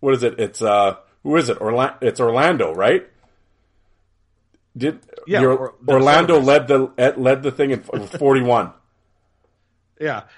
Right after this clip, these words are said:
Speaker 2: and then meanwhile you go back to, like, Paul Laus, who had thirty-three fights in a season with the
Speaker 1: Yeah.
Speaker 2: fucking Florida Panthers back in the day.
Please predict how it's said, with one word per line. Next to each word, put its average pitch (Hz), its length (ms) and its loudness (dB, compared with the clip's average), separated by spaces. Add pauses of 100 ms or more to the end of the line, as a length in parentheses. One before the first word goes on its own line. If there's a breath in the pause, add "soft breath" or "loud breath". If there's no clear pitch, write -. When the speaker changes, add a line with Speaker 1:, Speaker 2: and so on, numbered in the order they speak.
(100)
Speaker 2:
and 143 120 -8
then 135 200 -6
meanwhile 147 320 -4
you 135 140 -4
go 135 120 -4
back 123 260 -8
to, 139 60 -10
like, 107 180 -10
Paul 117 280 -8
Laus, 113 260 -6
who 110 80 -8
had 101 120 -10
thirty-three 107 440 -10
fights 107 300 -4
in 98 100 -10
a 85 60 -10
season 95 640 -10
with 98 140 -10
the 143 60 -2
Speaker 1:
Yeah. 151 120 4
Speaker 2:
fucking - 200 -4
Florida 107 280 -8
Panthers 104 520 -8
back 90 280 -10
in 90 60 -16
the 85 80 -12
day. 87 280 -12